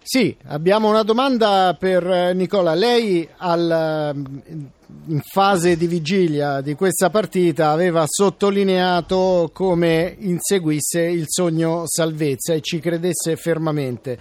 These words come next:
Dopo una partita come quella di questa sera, eh, con questi tre punti conquistati col Pescara, che è una diretta concorrente nella lotta per la salvezza, questo sogno si rafforza?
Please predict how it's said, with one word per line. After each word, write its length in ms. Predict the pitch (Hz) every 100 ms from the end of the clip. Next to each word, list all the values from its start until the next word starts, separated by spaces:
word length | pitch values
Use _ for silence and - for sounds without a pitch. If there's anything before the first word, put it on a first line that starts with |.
| - - -
Dopo 240 | 175 226
una 140 | 214
partita 420 | 165 160 185 165 143
come 240 | 151 151
quella 560 | 180 180 165 156 160 156
di 140 | 143
questa 400 | 151 185 - -
sera, 540 | 156 170 147 120 120 117 - - -
eh, 180 | 147 135
con 380 | 185 185 170 -
questi 340 | 214 - 190
tre 180 | 170 170
punti 280 | 196 196 175
conquistati 600 | 160 143 156 - 175 151
col 160 | 156
Pescara, 480 | 147 147 - 175 147
che 140 | 120 156
è 20 |
una 180 | 139 135
diretta 460 | 147 170 - 147
concorrente 720 | 127 143 - 143 151 127 -
nella 260 | 131 131 139
lotta 380 | 156 170 - 143
per 180 | 147 151
la 100 | 147
salvezza, 720 | 165 160 175 180 - 143 131
questo 320 | 156 147 151
sogno 460 | 190 175 147 127 - - -
si 220 | - 156
rafforza? 680 | 151 - 175 139 - 127 143